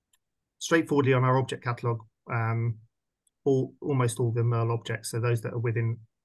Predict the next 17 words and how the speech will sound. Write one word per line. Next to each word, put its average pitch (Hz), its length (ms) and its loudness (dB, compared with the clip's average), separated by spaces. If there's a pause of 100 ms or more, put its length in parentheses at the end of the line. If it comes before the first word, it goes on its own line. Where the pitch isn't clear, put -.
(200)
um, 113 380 -2
that, - 140 -4 (140)
that - 180 -6
don't 131 160 -2
have 113 140 -2
a 113 40 -6
copyright 123 400 -2
implications, 117 640 -4 (840)
um, 117 280 2
for 120 240 -2
third 113 260 0
parties 147 600 0 (300)
are, 123 480 2
um, 120 400 0
are 123 160 2
available. 113 380 -4
So 135 260 0